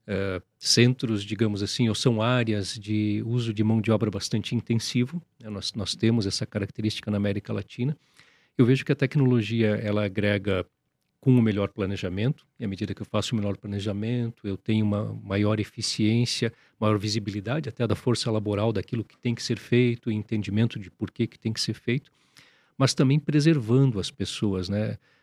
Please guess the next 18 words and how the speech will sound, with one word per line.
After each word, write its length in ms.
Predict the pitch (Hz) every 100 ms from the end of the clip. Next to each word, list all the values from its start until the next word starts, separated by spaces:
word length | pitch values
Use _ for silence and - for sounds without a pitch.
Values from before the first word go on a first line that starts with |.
| _
Nós 140 | 101
conhecemos 680 | - 120 104 127 127 120 - -
centros 460 | - 120 120 113
de 100 | 107
distribuição 640 | 104 - 107 107 - 120 127
onde 160 | 135
um 60 | 131
operador 420 | 117 131 107 113
chega 260 | - 120 123
a 20 |
caminhar 440 | - 131 107 113
mais 220 | 110 123
de 80 | 113
vinte 320 | 101 131 -
quilômetros 600 | - 117 117 120 - 110
no 80 | 98
seu 220 | - 101
turno. 320 | 98 - 92